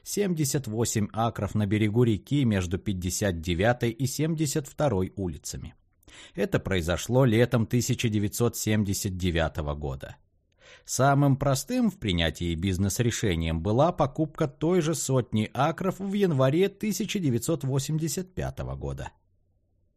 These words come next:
У меня есть склонность переполняться энтузиазмом по поводу любой совершаемой сделки, но подозреваю, что очень немногие люди стали бы спорить с тем, что эти сто акров в настоящее время представляют собой лучший единый незастроенный участок недвижимости в Америке.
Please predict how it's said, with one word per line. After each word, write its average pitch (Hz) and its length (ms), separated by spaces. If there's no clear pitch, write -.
У 92 120
меня 143 380
есть 151 380
склонность 165 760
переполняться 139 960
энтузиазмом 135 920
по 127 160
поводу 139 480
любой 120 420
совершаемой 98 880
сделки, 80 840
но 104 180
подозреваю, 90 800
что - 240
очень 107 460
немногие 131 600
люди 143 300
стали 139 340
бы 127 140
спорить 110 500
с - 140
тем, 113 240
что 101 320
эти 113 300
сто - 420
акров 123 460
в 135 120
настоящее 123 760
время 131 300
представляют 123 760
собой 131 340
лучший 127 520
единый 104 500
незастроенный 90 840
участок 139 560
недвижимости 139 800
в 113 80
Америке. 80 640